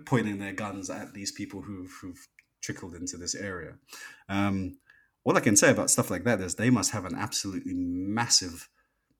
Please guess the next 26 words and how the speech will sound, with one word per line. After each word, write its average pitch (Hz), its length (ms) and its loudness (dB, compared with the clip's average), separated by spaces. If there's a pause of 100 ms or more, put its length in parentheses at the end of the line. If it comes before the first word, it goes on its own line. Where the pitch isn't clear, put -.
(200)
force - 560 -2
on 92 140 -6
standby 87 680 -2 (240)
a-, 92 60 -10 (140)
around 92 720 -6
the 90 120 -10
entire 87 600 -4 (600)
circumference - 840 2
area 110 460 -4
<laughs> - 480 2
of 175 340 8
Area 127 360 6
fifty-one, 110 580 -2 (320)
if - 160 -10
that's, - 420 0
if 110 120 -8
that's - 180 0
how 107 140 2
they're 98 100 -6
going 95 220 -6
to - 80 -6
operate 92 440 -8
and, 92 140 -14
uh, 92 80 -12 (260)
and 95 140 -8
appear 90 420 -8